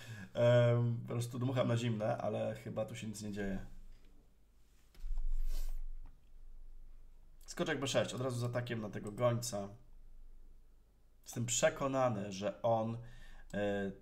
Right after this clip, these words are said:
analizuje to wybicie, ale to nic nie daje. E, wybicie tu jest dobre. Wybijam oczywiście tym pionkiem, atakując dalej gońca.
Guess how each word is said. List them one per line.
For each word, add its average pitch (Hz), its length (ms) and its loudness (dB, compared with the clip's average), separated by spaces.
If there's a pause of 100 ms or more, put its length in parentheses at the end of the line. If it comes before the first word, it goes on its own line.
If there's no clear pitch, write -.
(600)
analizuje 110 720 2
to 95 120 -6
wybicie, - 520 0
ale 76 240 0
to 139 200 -10
nic 135 240 -8
nie 135 100 -4
daje. 101 340 2 (520)
E, 110 380 0
wybicie 160 400 -6
tu 143 100 -8
jest 131 320 -2
dobre. 156 560 2 (640)
Wybijam 117 480 -2
oczywiście 107 420 -8
tym 127 240 -4
pionkiem, 135 480 -4
atakując 117 480 -2
dalej 104 220 -4
gońca. 139 640 -2